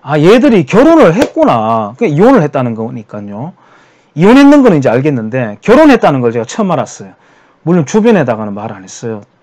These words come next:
좀 쪽팔려가지고, 그것도 모르고 사냐고 할까 싶어서. 제 나이가, 어, 사십을 넘겼지만 아직 이런 데에 관심을 끊고 살 나이는 아닌 것 같아요, 제가 주변을 봤을 때. 근데 제가 이제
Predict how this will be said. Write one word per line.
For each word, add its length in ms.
좀 340
쪽팔려가지고, 840
그것도 300
모르고 340
사냐고 600
할까 240
싶어서. 540
제 240
나이가, 760
어, 280
사십을 580
넘겼지만 920
아직 300
이런 240
데에 260
관심을 400
끊고 300
살 180
나이는 400
아닌 260
것 80
같아요, 360
제가 220
주변을 320
봤을 300
때. 140
근데 220
제가 300
이제 320